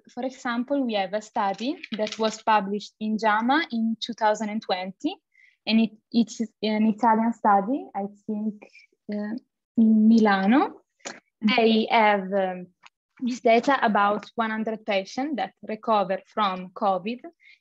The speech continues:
and they have, um, uh, they have called this patient again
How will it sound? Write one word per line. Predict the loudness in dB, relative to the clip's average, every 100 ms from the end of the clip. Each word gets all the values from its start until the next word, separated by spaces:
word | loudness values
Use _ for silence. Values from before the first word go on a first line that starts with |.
| _
and | 0 4
they | 4 4 2 -2
have, | 0 0 0 -2
um, | -4 -4 -6 -12 -18 _ _ _ _ _ _ _ _ -6
uh, | -2 0 -2
they | 0 2
have | 2 0
called | 0 2 2
this | 0
patient | 0 0 -2
again | 0 0 0 -2 -2 -4